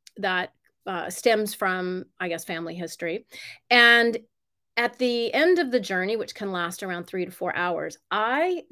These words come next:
got, the only way to describe it is I got a very clear, loving invitation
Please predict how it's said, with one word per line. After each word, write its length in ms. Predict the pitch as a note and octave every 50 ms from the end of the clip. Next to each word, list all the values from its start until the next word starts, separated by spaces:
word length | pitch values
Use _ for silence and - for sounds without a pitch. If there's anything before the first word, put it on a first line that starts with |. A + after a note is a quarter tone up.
| - -
got, 260 | G3 F#3+ - - G3
the 120 | - - -
only 300 | - A#3 C#4 D#4 E4 E4
way 160 | D4 C4 A#3+ A3
to 100 | G3+ G3
describe 600 | F3+ F3+ F#3 F3+ - - F3+ F3 E3+ E3+ F3+ -
it 140 | - - -
is 160 | F#3 F3+ G3
I 100 | F#3 F3+
got 320 | F3+ F#3 G3 F#3+ F#3+ F3+ - -
a 320 | F3 F3+ E3+ E3+ F3 F3+ _ _ _ _ _ _ _ _ _ _ _ _ _ - -
very 920 | - A3 G3 G#3+ B3 B3 B3+ C#4 C#4+ D4 D4+ D4+ D#4 D#4 E4 E4 E4+ E4 _ _
clear, 1040 | - - - - - - A3+ A3 A3+ A3 G#3 F#3+ E3+ D3+ D3 C#3+ - - - - _ _ _ _ _ _ _ _ _
loving 680 | - G3 G3 G3+ G#3 G#3+ A3 G#3+ B3 B3+ B3+ B3+ B3 - -
invitation 1000 | A3 A3 G#3+ G#3 G#3 G3+ F#3 - - - G3+ G3 F#3 - - - - - F#3+ -